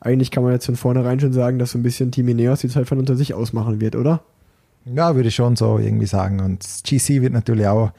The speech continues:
Speaker 2: sehr, sehr interessant. Ich glaub, es gibt, äh,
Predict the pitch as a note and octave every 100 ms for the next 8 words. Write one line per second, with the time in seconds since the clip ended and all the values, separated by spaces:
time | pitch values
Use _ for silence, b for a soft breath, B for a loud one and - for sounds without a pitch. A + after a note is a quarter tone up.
0 | B B B B B - A#2+ A2 B2 A#2
1 | A2 G#2 A#2 - G#2+ G#2+ G#2 G#2+ - A#2
2 | - _ G#2 G#2 G#2